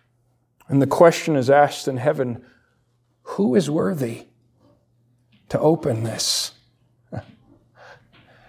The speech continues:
And it's like a, a census of heaven is taken. And not even the angels will step up.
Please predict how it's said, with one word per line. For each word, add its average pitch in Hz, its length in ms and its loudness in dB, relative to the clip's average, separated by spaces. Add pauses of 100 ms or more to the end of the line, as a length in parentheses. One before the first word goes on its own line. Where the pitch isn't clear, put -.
(800)
And 226 160 10
it's 220 180 6
like 262 220 10
a, 185 340 6 (260)
a 202 120 2
census 302 580 4
of 240 120 6
heaven 262 400 6
is 202 180 -6
taken. 262 500 0 (3000)
And 127 100 6
not 170 200 10
even 180 200 2
the 170 140 2
angels 139 420 -2
will 117 60 -6
step 123 360 -2
up. 117 360 -4